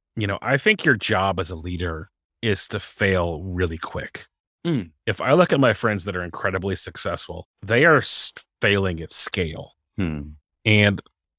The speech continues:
Speaker 1: I think my answer to your question is, is you should just be in the business of doing things so frequently and so fast that you're able to fail, adapt. You know,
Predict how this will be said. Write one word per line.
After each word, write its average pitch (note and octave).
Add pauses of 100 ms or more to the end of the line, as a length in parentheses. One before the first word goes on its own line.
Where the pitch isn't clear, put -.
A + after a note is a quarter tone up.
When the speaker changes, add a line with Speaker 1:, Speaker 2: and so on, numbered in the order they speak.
Speaker 1:
I G#2
think -
my A#2+
answer A2+
to F#2
your F2+
question A2
is, F2
is F2
you G#2
should G2+
just -
be G#2+
in A2
the G2+
business F#2
of D#2+
doing G2+
things F2+ (240)
so C3
frequently F#2+ (140)
and G#2
so A2+
fast G2
that -
you're A2
able A#2+
to G2
fail, G#2+
adapt. F2+ (220)
You G#2+
know, G#2